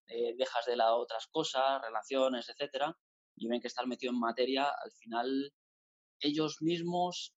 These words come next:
eh, yo creo que se autoalimentan también, facilitándote y fa-, eh, favoreciendo un poco tu, tu entorno. Entonces, eh, en mi caso, eh, súper agradecido, mis padres, eh, apoyo incondicional en cuanto vieron que esto era algo que podía materializarse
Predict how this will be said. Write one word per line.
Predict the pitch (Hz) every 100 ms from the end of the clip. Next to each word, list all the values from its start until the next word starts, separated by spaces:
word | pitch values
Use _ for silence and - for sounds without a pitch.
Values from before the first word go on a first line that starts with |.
| -
eh, | 117
yo | 123
creo | 131
que | 139
se | 135 123 113
autoalimentan | 120 117 113 120 135 143
también, | 139 135 143 151 165 160 - -
facilitándote | 113 - 117 117 131 139 139
y |
fa-, | - 113 113
eh, | 110 -
favoreciendo | 110 110 - 120
un | 127
poco | 123 120
tu, | - 117 113 _ -
tu |
entorno. | 113 123 123 110 - _ _ _ _
Entonces, | 117 123 120 131 127 127
eh, | 117 113 107 107 113 _ _ -
en | 113
mi | 117
caso, | 117 127 - 156 156 _ _ _ _
eh, | 110 107 107 104 -
súper | - 107 110
agradecido, | 110 110 107 107 113 120
mis | 123 110
padres, | 110 110 117 117
eh, | 131 110 104 101 - _ _
apoyo | - 104 110 117
incondicional | 120 120 117 117 117 117 120 135 147 - _ _ _
en | 107
cuanto | 113 110 110
vieron | 113 117
que | 117
esto | 113 123
era | 120
algo | 123 120 120 117 113 -
que | -
podía | 113 117
materializarse | 117 117 120 113 113 123 - 160 185